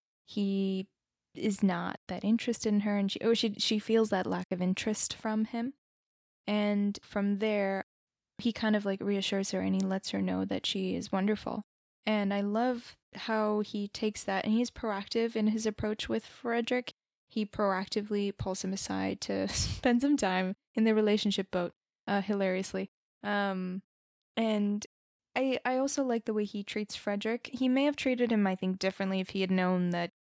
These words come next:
he had called his sister, his, his beloved sister, really ugly.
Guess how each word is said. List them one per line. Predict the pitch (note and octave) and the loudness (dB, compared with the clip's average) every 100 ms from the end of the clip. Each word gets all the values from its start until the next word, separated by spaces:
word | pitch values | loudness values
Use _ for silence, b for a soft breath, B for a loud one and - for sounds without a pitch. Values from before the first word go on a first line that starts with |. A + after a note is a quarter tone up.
| _ _ _ | _ _ _
he | G#3 G#3 | -2 2
had | G3 - | 2 0
called | - F#3 F3 F3 - | -2 0 0 -4 -8
his | G3 G#3 G3+ | -2 0 2
sister, | G3+ G3 - F#3 | 2 0 0 0
his, | F#3 F#3+ - B B | 0 -2 -4 B B
his | G3+ | -8
beloved | G3 G3 F#3+ G3 G3 - | 0 2 4 4 2 0
sister, | F3+ - F3 F3 | -4 -4 -4 -2
really | F3 E3+ E3 | -4 -4 -4
ugly. | F3+ F3 E3+ | -4 -6 -10